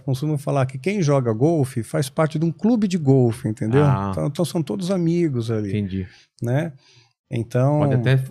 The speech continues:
Speaker 2: simular que são inimigos, mas é todo mundo na mesma
Speaker 1: Não,
Speaker 2: turma.
Speaker 1: não, tá todo mundo
Speaker 2: Trump,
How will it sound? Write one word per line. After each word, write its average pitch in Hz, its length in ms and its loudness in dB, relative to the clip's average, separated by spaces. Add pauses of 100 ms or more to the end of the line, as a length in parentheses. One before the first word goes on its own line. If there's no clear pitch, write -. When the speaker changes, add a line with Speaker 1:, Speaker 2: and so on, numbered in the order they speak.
Speaker 2:
simular 120 640 2
que - 120 -20
são 117 160 -2
inimigos, 113 420 0
mas 143 180 0
é 165 60 -2
todo 185 240 -6
mundo 175 140 -4
na 170 120 -2
mesma 160 220 2
Speaker 1:
Não, 175 240 2
Speaker 2:
turma. 127 240 2
Speaker 1:
não, 131 100 0
tá 131 160 -6
todo 147 280 -6
mundo 139 340 -2
Speaker 2:
Trump, 131 420 4